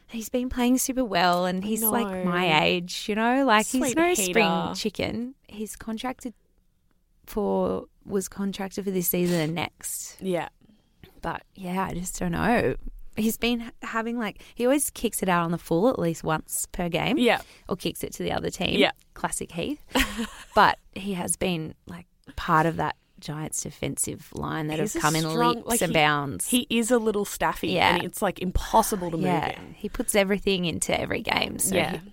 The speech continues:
Speaker 1: like, the loss of him is gonna be really felt,
Speaker 2: Oh, shit.
Speaker 1: especially in the finals.
Speaker 2: Well, heal up quick, Heater,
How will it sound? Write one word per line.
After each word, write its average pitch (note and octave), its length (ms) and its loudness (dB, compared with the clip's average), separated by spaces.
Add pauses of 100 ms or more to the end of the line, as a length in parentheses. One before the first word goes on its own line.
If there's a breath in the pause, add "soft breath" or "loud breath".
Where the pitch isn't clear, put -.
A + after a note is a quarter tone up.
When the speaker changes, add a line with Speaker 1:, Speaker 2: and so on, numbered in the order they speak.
Speaker 1:
like, D#3+ 200 -10
the F3+ 140 0
loss D#3 320 -4
of D#3 80 -10
him D#3 180 -6
is - 100 -12
gonna D3+ 240 -6
be D3+ 140 -4
really A#2+ 240 -6
felt, - 580 -8
Speaker 2:
Oh, F#3+ 240 -10
shit. - 280 -10
Speaker 1:
especially F3+ 440 -2 (380)
in D#3+ 140 -12
the C#3+ 80 -12
finals. - 600 -10
Speaker 2:
Well, G#3 380 0 (100)
heal D#4 220 2
up D4 160 0
quick, - 400 -2
Heater, G3 280 -2